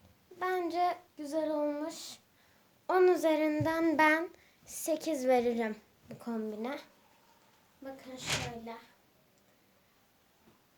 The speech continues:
Bence on üzerinden sekiz ver-, veririm. Verilir. Arkadaşlar, ben şimdi saçımı yapacağım.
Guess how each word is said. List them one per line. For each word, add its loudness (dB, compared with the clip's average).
Bence 4
on 4
üzerinden 4
sekiz -4
ver-, 6
veririm. 4
Verilir. 2
Arkadaşlar, 6
ben 6
şimdi 0
saçımı 0
yapacağım. 0